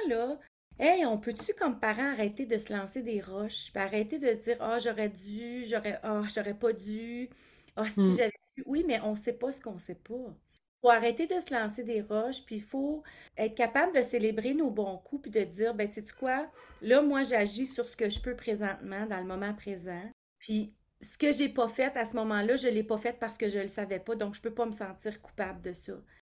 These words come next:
Speaker 1: Moi, je suis fière des démarches que j'ai faites pour Laurence. Maintenant que je sais ce que je sais, c'est sûr que à refaire, je saurais où aller en premier.
Speaker 2: Ouais.
Speaker 1: Mais peut-être que j'aurais pas rencontré le même genre de professionnel non plus. Tu sais, si j'étais allée directement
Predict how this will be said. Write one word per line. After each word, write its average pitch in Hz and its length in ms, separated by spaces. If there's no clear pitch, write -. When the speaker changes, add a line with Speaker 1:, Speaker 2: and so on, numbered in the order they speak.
Speaker 1:
Moi, 254 120
je 262 60
suis - 100
fière 233 180
des 233 100
démarches 214 360
que 233 80
j'ai 208 100
faites 220 180
pour 208 120
Laurence. 202 520
Maintenant 214 340
que 269 120
je 175 40
sais 226 220
ce 208 80
que 196 120
je 170 60
sais, 349 200
c'est 214 140
sûr 381 220
que 330 80
à 190 200
refaire, 208 560
je 190 80
saurais 220 340
où 202 160
aller 190 260
en 208 100
premier. 240 520
Speaker 2:
Ouais. 185 120
Speaker 1:
Mais 214 120
peut-être 247 340
que 349 100
j'aurais 262 300
pas 294 120
rencontré 262 520
le 254 100
même 240 380
genre 226 220
de 240 80
professionnel 240 680
non 226 200
plus. 285 240
Tu - 80
sais, 254 100
si - 160
j'étais - 140
allée 202 240
directement 208 760